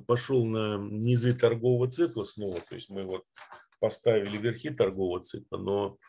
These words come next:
здесь у нас остаётся незавершённым одно подразделение.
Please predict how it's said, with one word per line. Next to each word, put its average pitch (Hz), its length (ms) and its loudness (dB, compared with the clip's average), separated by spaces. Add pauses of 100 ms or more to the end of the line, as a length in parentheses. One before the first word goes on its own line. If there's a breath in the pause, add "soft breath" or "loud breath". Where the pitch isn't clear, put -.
(360 soft breath)
здесь 110 540 -2
у 139 160 -8
нас 110 240 -2
остаётся 104 880 -2 (160)
незавершённым 104 1080 -4
одно 101 300 -4
подразделение. 104 1000 -6